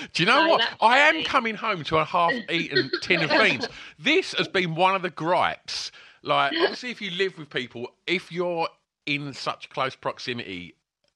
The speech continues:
Speaker 1: as we have been, you start getting a bit aggy with each other, you know, like, "Why are you blinking so much?" You know, just kind of like, <laughs> you know, just annoying little things. But one of the things that drives me fucking spare, which has caused the row in this house,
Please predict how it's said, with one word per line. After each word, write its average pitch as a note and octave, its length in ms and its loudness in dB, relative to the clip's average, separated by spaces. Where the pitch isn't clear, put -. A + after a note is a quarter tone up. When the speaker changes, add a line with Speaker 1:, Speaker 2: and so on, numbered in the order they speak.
Speaker 1:
as A#2 180 -2
we B2 80 -6
have G#2+ 80 -4
been, A2 100 -6
you B2 140 -12
start G#2+ 420 -2
getting F#2+ 400 -4
a F#2 80 -4
bit G#2 200 0
aggy F2+ 320 -2
with D#2+ 180 -12
each - 300 -10
other, D#2+ 180 -6
you F2+ 140 -6
know, E2 120 -2
like, E2+ 180 -4
"Why G#2 140 0
are F#2+ 80 0
you F2+ 140 -6
blinking F2+ 420 -6
so F#2 200 -4
much?" F2+ 260 -4
You D3+ 200 -10
know, A#2+ 120 2
just - 260 -4
kind C3 240 0
of - 100 0
like, A#2+ 240 4
<laughs> D4+ 1040 0
you D#3 100 4
know, C#3+ 140 4
just - 260 0
annoying F#3+ 460 4
little E3 180 0
things. D3+ 300 0
But - 160 0
one G#3 420 2
of B3+ 80 0
the A#3 100 2
things D3+ 400 -6
that C3+ 140 -4
drives D#3 640 -2
me B2 140 -6
fucking E3 600 -4
spare, D3 420 0
which B2 260 -8
has G3 340 -2
caused D3+ 300 -8
the C3+ 80 -6
row B2 260 -2
in G2 100 -10
this G2+ 160 -12
house, G2 340 -6